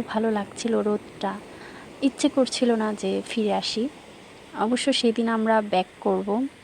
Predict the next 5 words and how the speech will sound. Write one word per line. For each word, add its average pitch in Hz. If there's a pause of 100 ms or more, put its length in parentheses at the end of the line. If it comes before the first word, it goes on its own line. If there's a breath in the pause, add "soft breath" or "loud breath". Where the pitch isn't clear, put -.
(400 loud breath)
সকালবেলা 220 (200)
সমুদ্র 214 (100)
পাড় 214 (100)
ঘুরে 220 (600 loud breath)
আমরা 196